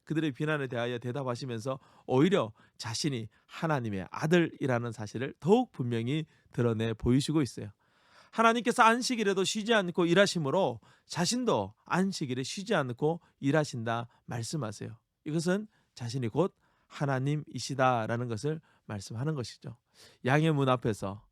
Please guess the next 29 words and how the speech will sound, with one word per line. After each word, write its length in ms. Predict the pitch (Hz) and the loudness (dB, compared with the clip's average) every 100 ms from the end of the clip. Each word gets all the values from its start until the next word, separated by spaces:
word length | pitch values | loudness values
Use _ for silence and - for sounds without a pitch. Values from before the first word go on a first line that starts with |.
| _ - | _ -6
예수님은 640 | 127 - 123 110 120 127 - _ - | -4 -4 -6 -4 -4 -6 -10 _ -10
자신의 400 | 147 143 196 190 | -4 2 4 4
음성을 400 | 156 160 180 165 | 2 2 0 0
듣고 240 | 127 - | -2 -4
따르는 400 | 127 127 143 156 | 0 2 2 0
자는 380 | 135 113 131 117 - _ - | -2 -4 -4 -6 -12 _ -4
생명의 580 | - 226 233 220 185 | 2 2 4 2 2
부활을 460 | 135 117 117 127 127 - | 0 0 0 0 -4 -6
얻게 280 | 123 - 139 | -8 -4 -4
될 120 | 113 | -4
것이라는 540 | 107 120 117 104 123 123 _ _ | -6 -6 -6 -6 -6 -10 _ _
놀라운 800 | 120 107 127 143 147 147 151 214 - _ _ | -12 -8 -4 0 2 2 2 -2 -8 _ _
증언을 420 | - 110 113 113 | -6 -2 -2 -2
하시게 480 | 107 - 113 120 147 - | -4 -6 -8 -8 -8 -12
됩니다. 460 | - 113 120 131 - _ _ _ _ - | -8 -6 -6 -8 -14 _ _ _ _ -2
오늘 140 | 180 | 4
우리가 220 | 185 175 180 | 6 6 4
묵상할 340 | 156 180 160 | 4 2 4
하나님 220 | 160 165 | 4 2
말씀은 320 | 156 147 151 | 0 0 2
요한복음 340 | 151 156 160 156 | 4 4 2 0
오 140 | 151 | 0
장 280 | 165 156 208 _ _ | 2 0 -2 _ _
삼십 420 | - 180 165 156 | -12 -8 -8 -8
절에서 400 | 139 120 117 180 - _ | -6 -4 -4 -8 -10 _
사십칠 760 | - - 127 - 151 - - 160 | -20 -12 -10 -8 -10 -12 -10 -6
절 220 | 165 151 | -2 -2
말씀이 400 | 117 110 - 120 | -4 -6 -8 -10
되겠습니다. 600 | 107 135 - 120 - 117 | -8 -8 -10 -16 -16 -20